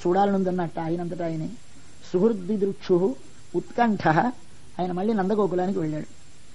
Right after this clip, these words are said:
వెళ్ళేసరికి, అయ్యా బలరాముడు ఉండి వెళ్ళాడు కదా, అందరికీ వెర్రి ప్రేమ బలరాముడి మీద, కృష్ణుడు అంటే ఎంతో అంతే వాళ్ళందరికీ. అందరూ చాలా ఆదరంతో వచ్చి కాగలించుకున్నారట, ఓ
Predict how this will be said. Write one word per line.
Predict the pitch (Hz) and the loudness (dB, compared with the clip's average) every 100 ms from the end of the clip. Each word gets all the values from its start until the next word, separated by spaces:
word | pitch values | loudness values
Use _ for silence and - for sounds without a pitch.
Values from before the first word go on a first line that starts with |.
| - - 202 | -12 -10 2
వెళ్ళేసరికి, | 208 175 175 190 196 | 4 4 2 -2 0
అయ్యా | 190 202 | 0 2
బలరాముడు | 202 175 214 208 | 2 0 0 0
ఉండి | 196 214 | 0 2
వెళ్ళాడు | 202 208 | 2 2
కదా, | 208 220 | 2 2
అందరికీ | 190 196 220 220 | 0 0 2 2
వెర్రి | 190 208 | 4 4
ప్రేమ | 208 220 226 | 4 6 6
బలరాముడి | 202 208 208 | 4 2 2
మీద, | 202 | 0
కృష్ణుడు | 175 170 202 | -2 -2 -2
అంటే | 208 | 0
ఎంతో | 214 208 | 0 2
అంతే | 226 202 220 | 0 2 0
వాళ్ళందరికీ. | 202 196 185 147 - - - - - | 0 0 -2 -2 -4 -12 -12 -12 -6
అందరూ | 175 220 226 | 0 2 4
చాలా | 196 214 226 | 6 8 8
ఆదరంతో | 190 180 214 220 | 6 6 4 4
వచ్చి | 220 208 214 254 - - - - - - | 2 2 0 -2 -4 -12 -12 -14 -6 2
కాగలించుకున్నారట, | 180 226 240 185 208 208 185 185 196 - - - - - - - - | 4 6 4 4 2 2 2 2 0 -2 -12 -12 -12 -12 -12 -10 0
ఓ | 202 208 | 2 4